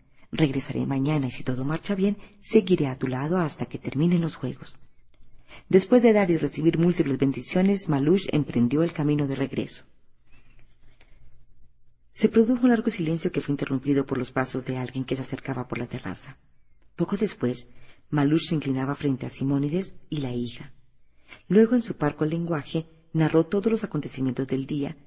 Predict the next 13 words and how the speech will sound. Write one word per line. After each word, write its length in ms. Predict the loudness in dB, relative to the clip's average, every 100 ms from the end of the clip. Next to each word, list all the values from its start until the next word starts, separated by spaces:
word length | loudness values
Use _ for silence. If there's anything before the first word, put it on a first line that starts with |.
| -12 0
mientras 400 | 0 0 -4 -4
ambos 240 | -4 -2
le 60 | -4
escuchaban 500 | -2 -4 -4 -4 -2
atentamente. 720 | -4 -4 -6 -10 -10 -12 -18 -20 -20 _ _ _ -20 -4
Cuando 280 | 0 4 4
el 80 |
mercader 540 | 2 0 -2 -4 -2 -2
terminó 340 | -4 -4 -4
su 140 | -4 -6
informe, 480 | -4 -4 -2 -4 -6 _ _ _
Simónides 720 | -2 2 4 4 2 0 0
dijo: 340 | -4 -4 -12